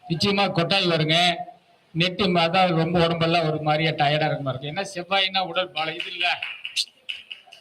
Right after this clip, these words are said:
செவ்வாய். So, அதனால கொஞ்சம் தண்ணி கொடுங்க. நிச்சயமா இது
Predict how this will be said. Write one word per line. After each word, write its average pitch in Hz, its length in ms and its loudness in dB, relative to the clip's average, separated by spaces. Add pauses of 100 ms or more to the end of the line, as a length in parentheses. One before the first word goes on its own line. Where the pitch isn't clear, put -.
(960)
செவ்வாய். 180 380 2 (1300)
So, - 120 0
அதனால 185 260 4
கொஞ்சம் 185 200 2
தண்ணி 208 260 0
கொடுங்க. 170 240 2 (600)
நிச்சயமா 180 380 2
இது 156 120 4